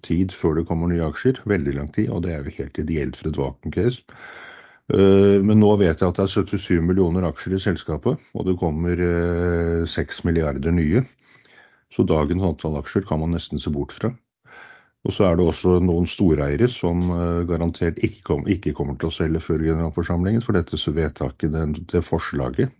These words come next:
eh, tiende januar må jo stemmes igjennom, og så kan man, hvis man har riktig flaks med et vakuum-case, så kan det komme andre som kjøper det de k-, klarer å kjøpe nå for å få flertall på generalforsamling for å, eh,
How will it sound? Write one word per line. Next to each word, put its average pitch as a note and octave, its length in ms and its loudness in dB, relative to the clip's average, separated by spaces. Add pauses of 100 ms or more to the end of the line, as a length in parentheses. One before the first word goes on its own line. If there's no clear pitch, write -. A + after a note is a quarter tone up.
(120)
eh, E2+ 360 -2
tiende D2+ 320 0
januar D#2 340 2
må D#2 220 0
jo D2+ 60 0
stemmes C#2+ 440 -4
igjennom, E2+ 500 -2
og A#2 100 0
så - 120 0
kan C#2+ 300 -2
man, F2+ 260 2 (880)
hvis - 160 0
man G2+ 140 4
har A2 80 4
riktig A2+ 640 4
flaks - 340 0
med A#2+ 140 2
et A2 40 2
vakuum-case, A2+ 640 4 (100)
så F#2+ 240 -4
kan F#2 160 -2
det G2 120 -2
komme F#2+ 260 0
andre F#2 400 0
som F#2+ 240 -2
kjøper E2 640 0
det D2+ 260 0 (240)
de E2+ 100 0
k-, - 220 -8
klarer C#2+ 400 0
å C2+ 160 -4
kjøpe E2 400 -2
nå E2+ 320 2 (220)
for E2+ 160 4
å E2+ 340 -2
få - 240 -4
flertall A2+ 560 -4
på A2+ 100 0
generalforsamling D2 800 -4
for D2+ 160 -8
å, - 60 -10 (180)
eh, - 160 -4